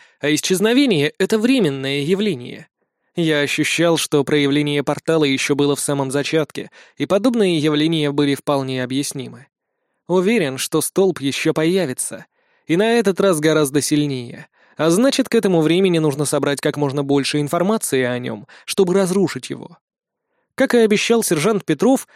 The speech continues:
мы прилетели на базу, где меня встретили растревоженные люди из местной администрации и врачи.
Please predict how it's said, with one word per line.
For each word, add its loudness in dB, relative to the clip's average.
мы 2
прилетели 2
на 2
базу, -2
где -2
меня -2
встретили 0
растревоженные -2
люди 2
из -2
местной -2
администрации -2
и -4
врачи. -4